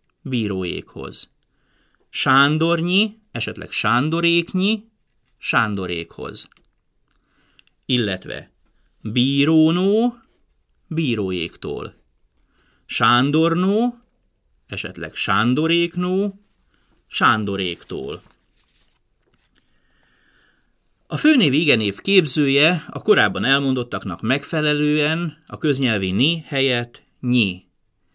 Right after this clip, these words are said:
Néznyi, ennyi, stb. Figyelemre méltó azonban a mély hangrendű innya változat.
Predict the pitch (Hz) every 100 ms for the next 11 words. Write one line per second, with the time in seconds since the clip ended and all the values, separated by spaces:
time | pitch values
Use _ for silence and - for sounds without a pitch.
0 | _ _ _ _ 147 170 165 147 160 156
1 | 143 - _ _ 127 131 131 131 123 123
2 | _ - 95 90 71 - 85 - _ _
3 | _ _ _ _ _ _ _ _ _ -
4 | 247 165 120 107 123 147 135 104 120 165
5 | 160 165 180 185 - _ _ _ - 127
6 | 208 143 101 101 110 123 131 131 135 139
7 | - _ _ 196 151 117 104 92 82 -
8 | _ _ _ 95 95 - 87 90 78 -